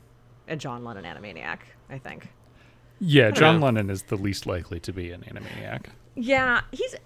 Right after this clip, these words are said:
Speaker 1: he's pretty goofy at this stage. I mean, he's,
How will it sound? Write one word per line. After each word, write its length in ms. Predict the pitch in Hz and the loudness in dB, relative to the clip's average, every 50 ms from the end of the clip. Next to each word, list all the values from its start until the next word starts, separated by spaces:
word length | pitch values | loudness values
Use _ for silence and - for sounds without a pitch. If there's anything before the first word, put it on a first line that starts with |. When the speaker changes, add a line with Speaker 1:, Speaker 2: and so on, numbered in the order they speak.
| - - - | -14 -12 -6
Speaker 1:
he's 220 | - 311 427 440 - | -2 0 0 0 0
pretty 380 | - - - - 539 605 622 587 - | -4 -8 -4 -2 -2 -2 -2 -6 -8
goofy 680 | - 262 254 254 - - 202 175 160 147 135 127 143 - - - - - - - - - - - - - | -6 -6 -6 -6 -2 -2 -2 0 0 -2 -2 -4 -6 -8 -12 -20 -20 -20 -20 -20 -20 -20 -20 -6 0 0
at 300 | 233 208 175 180 165 175 | 2 2 0 0 0 2
this 180 | 208 196 - | 2 2 2
stage. 340 | - - - - 175 139 - | -2 -8 -6 -4 -2 -2 0
I 40 | - | 0
mean, 100 | 254 208 | -2 -2
he's, 180 | 185 190 165 | -2 -4 -6